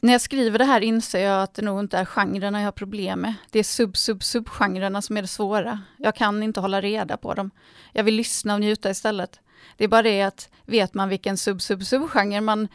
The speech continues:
egentligen gillar, då är det lättare att hitta nya band att lyssna på. En annan sak som slår mig är att en del artister och grupper jag lyssnar på utvecklas album för album, går igenom perioder med olika sound, experimenterar sig fram till något nytt. Det älskar jag.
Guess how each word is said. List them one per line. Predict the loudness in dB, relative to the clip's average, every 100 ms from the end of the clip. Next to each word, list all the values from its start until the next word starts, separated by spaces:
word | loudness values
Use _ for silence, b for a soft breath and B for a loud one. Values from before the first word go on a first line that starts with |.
| B
egentligen | 2 2 2 -2
gillar, | -2 -2 -2 -2 -2 0
då | 0
är | 0
det |
lättare | -2 0 2 2
att | 0
hitta | 0
nya | 0 0 0 2
band | 2 0
att | -4
lyssna | -6 -6 -6
på. | -6 -12 _ b b b b b b
En | 4
annan | 6 4 2 2
sak | 0 0
som | -4
slår | 0 2 2
mig | 2 0 0
är |
att | -2
en | 0
del | 0 0
artister | -2 -4 -2 -2
och | 0
grupper | -2 -6 -2 0
jag | 2 0
lyssnar | -2 -4 -2
på | 0
utvecklas | 0 -2 -8 -4 -4 0
album | -2 -2 -4 -2
för | 0
album, | 0 -2 -6 -4 -2
går | 2 2
igenom | 2 0
perioder | -2 0 0 -2 -2 -2
med | -2
olika | -4 -6 -6
sound, | 2 2 4 2 0
experimenterar | -4 -4 -4 0 2 0
sig | -2
fram | -4 -2 -2
till | -2
något | -4 -4
nytt. | -4 -6 -8 -14 -6 0
Det | 0
älskar | 0 -4 -4 0
jag. | 0